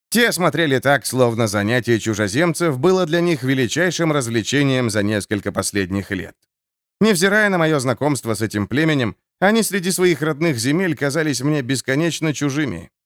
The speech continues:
куда более чужими, чем в Деджагоре, который был чужим всем нам. По причине, неясной и мне самому, навещать мир Сари как-то не хотелось. Я просто считал её принадлежащей моему миру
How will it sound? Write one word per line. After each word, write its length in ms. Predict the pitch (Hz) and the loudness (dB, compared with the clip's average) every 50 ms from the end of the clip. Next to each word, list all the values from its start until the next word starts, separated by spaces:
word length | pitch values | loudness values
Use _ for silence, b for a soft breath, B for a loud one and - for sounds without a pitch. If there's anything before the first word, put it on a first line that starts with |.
| _ _ | _ _
куда 320 | - - 190 180 196 202 190 | 0 0 2 4 4 2 2
более 400 | 160 175 214 208 180 147 123 104 | 4 2 2 2 4 2 2 2
чужими, 440 | - 117 110 101 131 165 165 147 113 | 0 -2 -2 0 0 0 0 0 0
чем 280 | - - 120 117 113 | 0 0 0 0 0
в 60 | 104 | 0
Деджагоре, 680 | 98 110 101 90 107 101 90 98 139 160 147 113 101 - _ _ _ _ _ _ | -2 -2 -2 0 -2 -2 0 0 -2 0 0 0 -2 -2 _ _ _ _ _ _
который 380 | _ 127 - - 123 117 113 107 | _ -2 0 2 2 2 2 2
был 240 | 92 107 110 107 95 | 2 0 0 0 0
чужим 400 | - 107 101 90 95 101 98 95 | -2 -2 -2 0 0 -2 -2 -2
всем 340 | - - - 92 92 90 87 | -4 -4 -2 -2 -2 -2 -4
нам. 260 | 82 85 85 82 - _ _ _ _ _ _ _ _ _ _ _ _ _ _ _ _ _ | -6 -8 -10 -14 -18 _ _ _ _ _ _ _ _ _ _ _ _ _ _ _ _ _
По 140 | - 123 117 | 2 2 2
причине, 580 | - 117 120 104 - - 160 180 175 170 151 123 | 4 4 2 2 2 0 2 2 4 4 2 2
неясной 560 | 113 117 113 113 123 139 127 - - 127 120 | 2 2 2 2 2 2 0 0 0 0 0
и 140 | 107 82 110 | 0 0 0
мне 220 | 113 120 127 131 117 | 0 0 2 0 0
самому, 540 | - 113 110 110 113 139 170 170 131 98 | 0 -2 -2 0 0 2 2 0 0 -2
навещать 640 | 82 90 - 107 135 151 170 165 - - 208 202 - 185 | -4 -4 -2 0 2 2 2 0 0 0 -2 -2 0 0
мир 240 | 208 208 196 180 | 2 2 2 0
Сари 380 | 156 - - 202 202 196 185 170 | 0 -2 0 0 2 2 0 0
как-то 320 | - 180 156 127 - 160 | -2 -2 -2 -2 0 0
не 140 | 156 156 143 | 2 2 2
хотелось. 720 | 127 - 151 131 - - 90 85 82 87 - - - - _ _ _ _ _ _ _ _ - | 0 0 -2 -4 -4 -6 -8 -8 -8 -10 -10 -12 -14 -16 _ _ _ _ _ _ _ _ 2
Я 200 | 113 120 117 - | 4 4 4 2
просто 420 | - 110 123 117 - - 107 101 | 2 0 0 0 0 -2 -2 -2
считал 480 | 87 - - 98 98 - 127 131 135 120 | 0 -2 -2 -4 -2 0 2 2 2 2
её 240 | 113 104 104 101 | 2 2 0 0
принадлежащей 800 | 85 98 101 104 101 87 98 98 85 95 123 123 110 - 113 110 107 | -2 -2 -2 -2 -2 -2 -2 -2 0 0 -2 -2 -2 -2 0 0 0
моему 320 | 104 101 104 101 101 101 | 2 2 0 0 0 0
миру 380 | 98 113 143 147 139 113 95 | 0 0 0 0 0 -2 -4